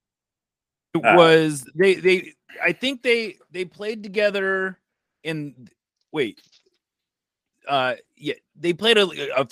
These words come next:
Speaker 1: a few times. The only
Speaker 2: Okay.
Speaker 1: time they, the only time the Sounders were able to field, like, their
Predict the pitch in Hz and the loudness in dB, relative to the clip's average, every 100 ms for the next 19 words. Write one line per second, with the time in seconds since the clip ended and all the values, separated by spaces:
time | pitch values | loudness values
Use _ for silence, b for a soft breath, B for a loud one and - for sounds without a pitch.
0 | 139 139 127 139 107 82 _ _ - - | -4 -4 -2 -2 -2 -8 _ _ -10 -2
1 | 151 185 214 208 208 190 175 180 214 233 | 2 4 4 4 4 2 4 2 2 2
2 | 226 202 185 156 170 170 147 156 147 135 | 0 2 2 2 0 -2 0 2 2 0
3 | - 139 131 120 - 117 107 | 0 0 2 0 0 0 -2